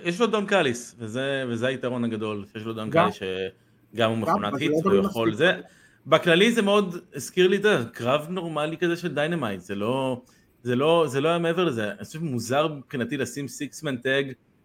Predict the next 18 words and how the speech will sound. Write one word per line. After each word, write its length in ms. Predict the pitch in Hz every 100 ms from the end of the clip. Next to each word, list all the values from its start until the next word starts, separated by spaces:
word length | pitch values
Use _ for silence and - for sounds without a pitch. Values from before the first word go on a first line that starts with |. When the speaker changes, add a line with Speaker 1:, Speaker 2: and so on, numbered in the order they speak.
| _
Speaker 1:
ש-, 120 | - 123 113 113 107 113 113
ש-, 220 | - - _
שכל 720 | - 131 - - _ - 165
המתאבקים 480 | 190 170 120 175 147
לא 120 | 139
באמת 300 | 170 160 135
קשורים, 360 | - - 123 120
אתה 60 |
יודע, 80 | 110
דיברנו 280 | 104 127 156
לפני 300 | 120 143 151 - _ _ 175
Speaker 2:
אבל 80 |
Speaker 1:
על, 60 | 180 175
Speaker 2:
אתה 80 | 170
Speaker 1:
על, 60 |
Speaker 2:
יודע, 160 | 170 247
Speaker 1:
על 160 | -
Speaker 2:
אם 80 | 196